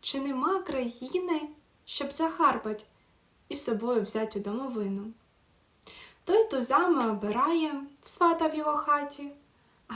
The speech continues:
той нишком у куточку гострить ніж на брата. Той тихий та тверезий,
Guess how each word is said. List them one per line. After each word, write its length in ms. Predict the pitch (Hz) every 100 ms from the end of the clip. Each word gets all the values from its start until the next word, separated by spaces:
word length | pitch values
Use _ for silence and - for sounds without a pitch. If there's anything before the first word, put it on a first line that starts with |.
| 226
той 200 | 294 302
нишком 680 | 254 254 320 339 - 269 233
у 120 | 254 240
куточку 920 | 214 208 254 320 349 - - 226 220 - _ -
гострить 640 | 233 233 285 302 320 269
ніж 240 | 254 262 -
на 120 | 320
брата. 640 | 320 349 302 - 220 220 - _ _ _ _ _ _ _ _ _ -
Той 220 | 403 349
тихий 420 | - 330 339 269
та 140 | 240 226
тверезий, 720 | 226 226 269 311 302 262